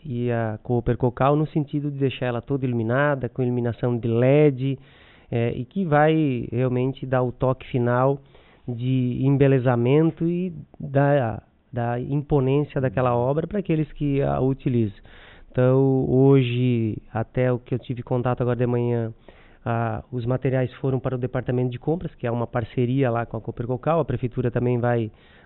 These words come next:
dar o apoio, pra que a gente possa definitivamente concluir. Talvez possa faltar um guarda-reio, mas é, são detalhes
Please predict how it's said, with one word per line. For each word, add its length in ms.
dar 220
o 200
apoio, 500
pra 100
que 100
a 80
gente 220
possa 340
definitivamente 960
concluir. 460
Talvez 380
possa 680
faltar 420
um 140
guarda-reio, 720
mas 180
é, 80
são 140
detalhes 500